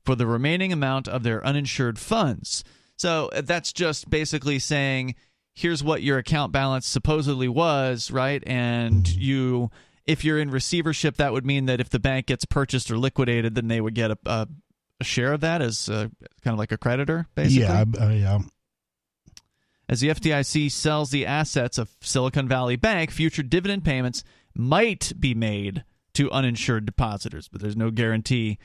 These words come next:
Speaker 1: you're gonna see, p-, you know, pennies, uh, on the dollar of what you had, quote unquote,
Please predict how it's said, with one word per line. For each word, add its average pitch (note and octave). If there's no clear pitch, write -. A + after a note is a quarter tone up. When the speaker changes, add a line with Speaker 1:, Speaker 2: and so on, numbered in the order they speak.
Speaker 1:
you're A#2
gonna A2+
see, A2
p-, -
you C3
know, G2
pennies, -
uh, G#2+
on A#2
the A2
dollar G#2+
of G2+
what G#2+
you G#2+
had, G#2
quote A#2
unquote, G2+